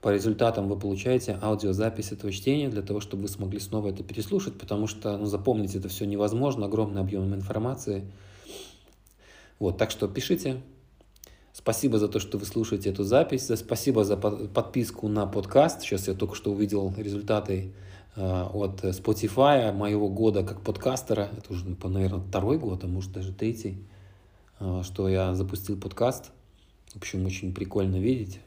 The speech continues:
что на первом месте по прослушиваниям Германия. Ну, наверное, это ещё связано с тем, что V P N р-, в России люди включают, и они не показываются как, э, слушатели из России. В общем, желаю вам, м,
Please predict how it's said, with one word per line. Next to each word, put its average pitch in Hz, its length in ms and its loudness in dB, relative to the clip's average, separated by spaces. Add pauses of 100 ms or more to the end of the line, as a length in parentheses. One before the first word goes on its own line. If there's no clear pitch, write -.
что - 180 -8
на 95 100 -2
первом 104 320 0
месте 98 280 -4
по 98 120 0
прослушиваниям 98 840 0
Германия. 104 540 2
Ну, 104 100 2
наверное, 127 480 6
это 107 140 2
ещё 104 160 0
связано 101 400 4
с 98 40 -6
тем, 101 160 -4
что - 160 -6
V 98 120 -2
P 110 160 2
N 123 220 0 (480)
р-, 110 120 0
в 98 80 -2
России 104 300 2
люди 95 240 4
включают, 101 600 0
и 95 180 0
они 98 440 0
не 98 220 0
показываются 95 800 -2 (100)
как, 95 320 -6
э, 95 220 -4
слушатели 95 580 -4
из 92 240 -8
России. 101 480 -6 (1500)
В 120 100 -2
общем, 113 300 2
желаю 117 400 8
вам, 101 400 0 (160)
м, 95 480 -2